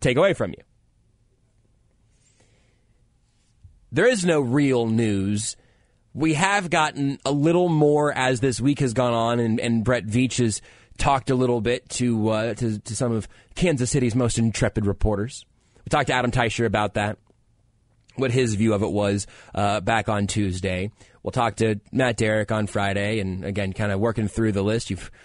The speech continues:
heard Jesse Newell here on eight ten, and the, the range of, of comments that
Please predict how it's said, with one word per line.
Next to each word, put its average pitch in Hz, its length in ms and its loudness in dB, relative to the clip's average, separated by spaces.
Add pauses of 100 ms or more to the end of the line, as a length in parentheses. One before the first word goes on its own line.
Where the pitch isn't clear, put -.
(140)
heard 107 340 -4
Jesse 139 320 -2
Newell 127 380 0
here 120 180 0
on 117 140 -2
eight 117 160 -4
ten, 117 240 -4
and 101 140 -6 (880)
the, 151 280 0
the 151 140 0
range 196 560 2
of, 151 500 -2 (1700)
of 143 220 2
comments 165 640 0
that 123 280 -2